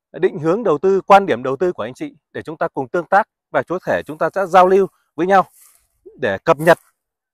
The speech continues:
ờ, tình hình bất động sản, ờ,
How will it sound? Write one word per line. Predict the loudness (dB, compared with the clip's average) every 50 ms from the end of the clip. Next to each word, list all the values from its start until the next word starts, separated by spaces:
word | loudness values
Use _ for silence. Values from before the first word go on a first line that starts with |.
| _ _ _ _ _
ờ, | -12 -8 -4 -2 -2 0 0 0 0 -2 -2 -4 -8 -10 _ _ _ _ _ _
tình | -2 -2 0
hình | 2 0 0 0 0
bất | 0 0
động | 0 -2 -2
sản, | 0 2 4 4 4 2 -2 -10 _ _ _ _ _ _ _ _ -20 -20 -20 _ _ _ _ _ _ _ _ -14
ờ, | -8 -4 -2 0 0